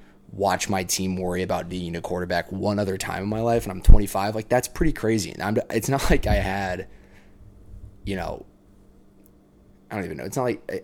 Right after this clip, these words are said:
the Patriots fans, I guess, get it, and then, you know, Colts fans get it w-, until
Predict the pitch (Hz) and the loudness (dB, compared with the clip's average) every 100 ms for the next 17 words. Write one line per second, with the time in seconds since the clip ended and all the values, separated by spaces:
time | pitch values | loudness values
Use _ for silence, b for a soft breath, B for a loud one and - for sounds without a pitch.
0 | - 101 - 120 - 127 - 120 120 117 | -10 -2 10 12 10 -2 -2 -2 0 0
1 | 117 - 127 127 127 - 95 95 95 92 | -2 0 -2 0 -4 -8 -10 -8 -6 -8
2 | - 98 87 - 104 - - 104 101 101 | -10 -12 -10 -6 -6 -6 -6 -6 -6 -4
3 | 101 104 104 92 87 - 92 - 95 90 | -4 -4 -6 -10 -14 -12 -10 -6 -6 -8